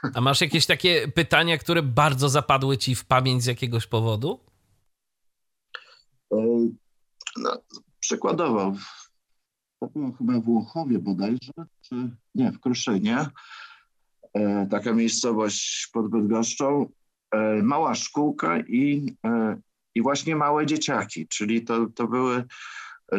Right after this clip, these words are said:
Speaker 1: to mogły być, nie wiem, mogły mieć osiem, dziewięć lat, i bardzo małe dzieciaki. I jedna dziewczynka zadała, zadała mi pytanie, e, "Jak pan śni?".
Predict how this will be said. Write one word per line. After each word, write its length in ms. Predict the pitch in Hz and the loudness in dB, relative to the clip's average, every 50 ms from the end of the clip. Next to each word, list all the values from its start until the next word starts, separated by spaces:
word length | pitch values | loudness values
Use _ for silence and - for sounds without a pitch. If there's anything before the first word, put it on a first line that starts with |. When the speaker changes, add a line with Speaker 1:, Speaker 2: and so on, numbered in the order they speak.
| - | -2
Speaker 1:
to 100 | - 139 | 0 0
mogły 360 | 143 151 151 151 147 151 139 131 | 0 2 2 2 2 2 2 2
być, 520 | 135 135 135 - - - - - - - | 2 0 0 -2 -4 -4 -4 -6 -4 0
nie 140 | 123 117 107 | 2 2 2
wiem, 380 | 98 95 90 92 90 80 - - _ _ _ _ _ - | 2 2 0 0 -2 -4 -8 -14 _ _ _ _ _ -16
mogły 440 | 78 82 90 101 110 110 113 113 113 | -10 -6 -4 -2 0 0 2 2 2
mieć 320 | 113 107 101 - - - - | 2 0 -2 -4 -8 -8 -6
osiem, 560 | 123 127 - - - 131 117 104 101 98 - - _ - - | -6 -4 -4 -4 -2 0 2 2 0 0 -4 -10 _ -14 -6
dziewięć 420 | - 98 104 117 120 117 - - | -4 -2 0 2 2 2 0 0
lat, 200 | - 101 - - _ - - - - _ _ _ _ _ - - - | -2 -2 -4 -4 _ -14 -18 -18 -18 _ _ _ _ _ -16 -8 -4
i 60 | 127 | -2
bardzo 360 | 127 160 151 127 110 107 104 92 | -2 0 0 0 0 0 0 0
małe 280 | 98 95 90 87 87 | 0 0 0 0 0
dzieciaki. 680 | 87 98 87 - - - - - _ - 131 165 165 170 - _ _ _ _ _ _ _ _ _ _ _ _ _ _ _ _ _ _ _ _ _ - | -2 -2 -4 -6 -8 -12 -18 -16 _ -8 -8 -8 -8 -10 -16 _ _ _ _ _ _ _ _ _ _ _ _ _ _ _ _ _ _ _ _ _ -2
I 80 | 120 131 | 0 2
jedna 340 | 151 151 143 147 170 156 156 151 - - - 127 | 2 0 0 0 0 0 0 0 -2 -2 0 0
dziewczynka 600 | 117 135 131 127 - - 143 139 131 - 147 127 | 0 0 0 -2 -2 -2 -2 -2 -2 0 -2 0
zadała, 600 | 117 113 110 104 110 113 113 113 113 113 110 104 98 - | 0 0 0 0 2 2 2 2 2 2 0 0 -2 -4
zadała 460 | 104 98 113 107 107 110 110 110 110 110 | -4 -2 -2 0 0 0 0 2 2 2
mi 120 | 113 110 | 2 0
pytanie, 600 | - 110 98 - 110 107 110 113 113 113 113 113 107 110 - _ _ _ _ _ _ - | -2 -4 -4 -2 0 0 2 2 2 2 0 0 -4 -6 -10 _ _ _ _ _ _ -8
e, 300 | 98 104 104 104 101 101 - _ _ - | -6 -4 -4 -4 -6 -8 -10 _ _ -6
"Jak 280 | 117 139 143 143 - - | -4 -4 -4 -6 -6 -2
pan 240 | - 131 135 131 | -2 0 0 0
śni?". 440 | 123 - - - - 104 - - - | -2 -4 -4 -2 -2 -2 -2 -4 -8